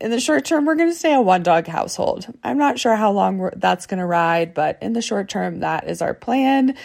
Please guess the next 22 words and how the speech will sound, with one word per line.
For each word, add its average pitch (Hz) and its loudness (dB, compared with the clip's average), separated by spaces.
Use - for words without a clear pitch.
It 180 2
is 170 0
a 170 2
weird 170 -2
phenomenon. 262 2
It 208 -2
has 170 -6
been 180 -4
a 180 -2
very 175 2
long 175 0
time 185 0
since 190 -6
I 165 0
only 180 -2
had 165 -4
one 175 -2
dog 175 2
to 190 -2
worry 180 0
about. 285 2
So 180 4